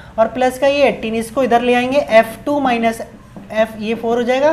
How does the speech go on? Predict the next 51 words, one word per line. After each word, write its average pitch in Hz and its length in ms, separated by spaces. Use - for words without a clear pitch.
अठारह 226 400
माइनस 247 340
तीन 254 200
कितना 247 260
बच 247 100
जाएगा, 254 260
पन्द्रह 202 360
बच 202 100
जाएगा। 226 300
इसका 233 300
एलसीएम 294 400
लेना 190 240
गाइस, 170 260
इनका 240 260
एलसीएम 269 320
कितना 277 220
आ 277 40
जाएगा, 254 240
फ़ोर, 269 240
टू 277 140
टू 277 180
जा 302 160
फ़ोर, 302 260
तो 311 140
ये 240 180
टू 240 240
एफ़ 254 160
हो 277 100
जाएगा, 269 340
और 233 100
इसके 247 240
नीचे 277 240
तो 269 140
फ़ोर 247 260
है, 269 80
तो 277 100
ये 247 180
एफ 220 200
ही 254 60
रहेगा, 247 240
और 247 120
इधर 233 180
कितना 233 220
हो 247 60
गया, 269 160
पन्द्रह 175 320
हो 170 100
गया, 180 140
ठीक 262 160
है 339 80
guys। 302 220